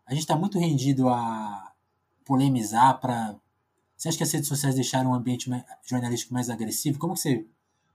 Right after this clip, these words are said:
pegou, assim, você que tá, falou vinte anos, né, você pegou todas essas transições, né,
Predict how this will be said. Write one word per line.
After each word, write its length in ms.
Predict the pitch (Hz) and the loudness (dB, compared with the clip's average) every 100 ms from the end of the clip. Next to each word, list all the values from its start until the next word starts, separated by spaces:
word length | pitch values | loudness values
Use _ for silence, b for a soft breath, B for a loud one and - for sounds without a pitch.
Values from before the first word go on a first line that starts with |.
| _ _ | _ _
pegou, 340 | 139 127 120 110 | 0 4 2 2
assim, 220 | 107 110 | -2 -4
você 180 | 113 131 | -2 -2
que 80 | |
tá, 300 | - 123 117 - | 6 6 4 -4
falou 420 | - 120 117 104 - | -8 -4 -4 -6 -4
vinte 280 | 135 143 135 | -2 0 2
anos, 220 | 139 127 | 2 2
né, 100 | 123 | 0
você 120 | 143 | -2
pegou 240 | 139 135 | 0 0
todas 200 | 139 156 | 0 -2
essas 200 | 170 170 | -4 -4
transições, 720 | 160 160 160 151 - 117 113 | -6 -4 -4 -6 -6 -6 -8
né, 160 | 110 107 | -10 -14